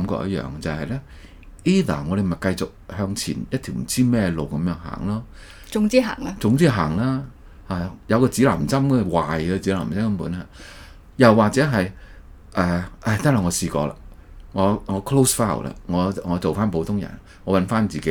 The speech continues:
Speaker 1: 啲日常生活嘅嘢就算啦，噉啊。即係兩個都好悲哀啦，我覺得嚇。即係，即係所以我話睇完套戲之後呢，我諗，我諗同，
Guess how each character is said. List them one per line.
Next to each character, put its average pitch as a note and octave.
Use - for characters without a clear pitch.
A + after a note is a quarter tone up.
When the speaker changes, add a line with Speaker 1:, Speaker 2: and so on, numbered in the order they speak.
Speaker 1:
啲 G2
日 E2+
常 D2
生 G#2
活 E2+
嘅 D2+
嘢 C#2+
就 C2
算 -
啦， C#2
噉 -
啊。 E2+
即 C#4
係 E3
兩 C3+
個 B2+
都 C#3
好 G2
悲 G#2+
哀 G2
啦， D#2+
我 -
覺 A#1+
得 D#2+
嚇。 F#2
即 G#3
係， -
即 G#3
係 -
所 C#3+
以 C3
我 A#2
話 G2+
睇 B2
完 D2
套 F#2
戲 F#2
之 C3
後 F2+
呢， G#2
我 G2
諗， G#2+
我 G#2+
諗 G#2+
同， -